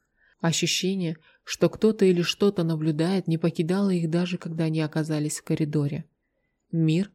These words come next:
в который они попали, казался слишком чуждым и опасным, чтобы его понимать. «Это место слишком далеко от нашего», тихо произнесла Элия, глядя на Ксана. «Здесь слишком много тайн, которые мы не понимаем.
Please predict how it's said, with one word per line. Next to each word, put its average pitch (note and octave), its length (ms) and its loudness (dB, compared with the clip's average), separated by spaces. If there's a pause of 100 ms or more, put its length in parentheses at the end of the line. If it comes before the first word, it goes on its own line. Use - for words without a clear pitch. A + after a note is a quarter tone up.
в - 100 -20
который D#3+ 360 6
они E3 160 4
попали, E3 480 0
казался E3 420 -2
слишком F#3 520 -4
чуждым F#3 520 -4
и F3+ 160 -2
опасным, D3+ 720 -4
чтобы D3+ 320 -2
его D3 260 0
понимать. C#3+ 640 -4 (960)
«Это F3 280 0
место E3+ 360 0
слишком E3+ 460 -2
далеко E3+ 400 -2
от E3 160 -4
нашего», D#3+ 540 -8 (840)
тихо F#3 240 2
произнесла E3+ 640 -2
Элия, F3+ 360 2
глядя E3 360 0
на E3 120 -2
Ксана. D#3 560 -6 (840)
«Здесь E3+ 500 -4
слишком F3+ 520 -2
много E3 320 -2
тайн, G3 380 -2
которые F3 420 -2
мы E3+ 160 0
не F3 140 -4
понимаем. F3+ 720 -2